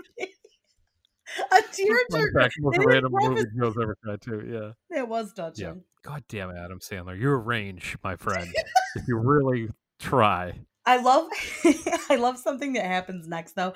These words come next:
Speaker 1: when the, when Raphael is gonna go out and be like, "Oh, I'm gonna deliver the flash you drive for."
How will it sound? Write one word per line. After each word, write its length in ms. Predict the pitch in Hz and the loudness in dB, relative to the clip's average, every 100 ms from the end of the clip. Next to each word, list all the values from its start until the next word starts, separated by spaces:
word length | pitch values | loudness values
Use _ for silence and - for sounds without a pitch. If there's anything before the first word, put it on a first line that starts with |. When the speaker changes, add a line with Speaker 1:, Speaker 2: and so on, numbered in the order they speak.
| - - | -8 -2
Speaker 1:
when 160 | 202 214 | 2 4
the, 200 | 196 - - | 4 0 0
when 200 | 208 190 | 2 2
Raphael 440 | 175 180 190 185 | 2 2 2 2
is 80 | 180 | 0
gonna 180 | 185 175 | -4 -6
go 180 | 165 165 | -2 0
out 220 | 170 165 | 0 0
and 120 | 170 | -6
be 100 | 160 | -6
like, 180 | 156 151 - - | -8 -10 -14 -8
"Oh, 160 | 247 | -4
I'm 80 | 196 | -2
gonna 160 | 190 196 | -2 -4
deliver 320 | 196 208 202 | -4 -4 -6
the 80 | 196 | -8
flash 380 | - 190 202 | -4 -4 -4
you 80 | 208 | -4
drive 200 | 214 220 | -4 -2
for." 260 | 226 240 | -4 -6